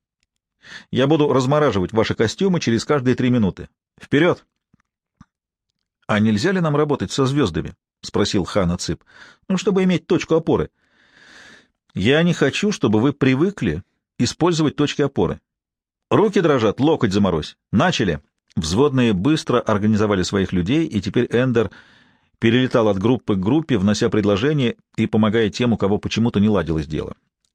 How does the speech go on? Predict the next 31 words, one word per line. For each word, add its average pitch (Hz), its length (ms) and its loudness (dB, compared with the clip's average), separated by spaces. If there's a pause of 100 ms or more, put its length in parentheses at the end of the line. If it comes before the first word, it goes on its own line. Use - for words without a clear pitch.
(100)
Ребята 113 440 2
уже 127 320 -2
успели 156 340 0
понять, 107 320 0
что - 240 -4
Эндер 131 400 0 (640)
может 131 380 2
быть 113 200 0
груб 131 500 0
в 107 100 -2
обращении 117 480 2
с - 120 -2
армией 110 260 2
в 107 60 -12
целом, 151 420 -2 (460)
но 120 200 2
с - 120 -6
отдельными 160 600 2
солдатами 98 560 0
он 104 60 0
всегда 113 340 -2
внимателен, 139 680 0
терпелив, 117 640 -2 (460)
повторяет 131 560 2
объяснения 131 640 0
столько 143 460 0
раз, 107 180 2
сколько 117 320 0
необходимо, 117 760 0
даёт 117 300 2
советы 131 480 0